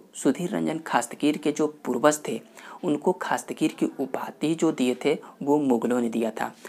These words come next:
और खास्तगीर का जो शाब्दिक अर्थ होता है, वो हिंदू वैद्य होता है,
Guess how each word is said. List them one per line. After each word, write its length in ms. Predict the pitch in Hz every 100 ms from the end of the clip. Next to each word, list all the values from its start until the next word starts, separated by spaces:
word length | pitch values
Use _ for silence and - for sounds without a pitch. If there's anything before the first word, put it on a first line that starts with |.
| -
और 140 | 151 -
खास्तगीर 460 | - 143 - 165 196
का 120 | 190
जो 120 | 202
शाब्दिक 480 | 208 117 - 160 160
अर्थ 260 | - 139 -
होता 200 | - 120
है, 160 | 123
वो 220 | 123 120 -
हिंदू 400 | 117 113 120 180 - _
वैद्य 420 | 127 117 127 139 139
होता 240 | - 127
है, 180 | 123